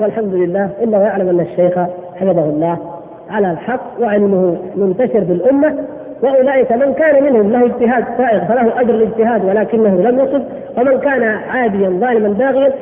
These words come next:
فهو قد أفضى إلى ما قدم الله تعالى حسيبه حيا أو ميتا.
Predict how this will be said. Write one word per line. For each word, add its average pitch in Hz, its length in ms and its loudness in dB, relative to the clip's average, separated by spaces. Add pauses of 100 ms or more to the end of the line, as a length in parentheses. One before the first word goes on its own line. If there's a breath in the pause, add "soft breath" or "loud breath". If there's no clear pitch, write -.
(200)
فهو 269 300 2 (280)
قد 208 140 -2 (120)
أفضى 208 340 -2
إلى 190 120 0
ما 180 120 0
قدم 202 380 -2
الله 190 220 0
تعالى 185 280 0
حسيبه 175 380 0
حيا 247 300 2
أو 247 80 4
ميتا. 220 420 2